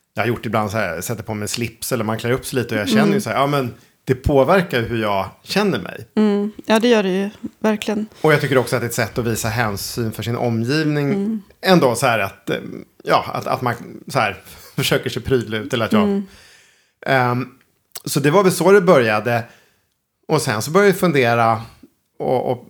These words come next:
Speaker 1: prata med människor om det här med gentleman. Att, ja, men liksom, vad,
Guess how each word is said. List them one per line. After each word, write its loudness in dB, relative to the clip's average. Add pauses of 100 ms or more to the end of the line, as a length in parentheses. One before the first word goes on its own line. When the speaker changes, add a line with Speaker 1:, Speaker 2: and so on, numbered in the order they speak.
(100)
Speaker 1:
prata 0
med 0
människor -2 (120)
om -2
det 0
här -2
med -2
gentleman. -2
Att, -4
ja, -2
men -2
liksom, -4 (140)
vad, 0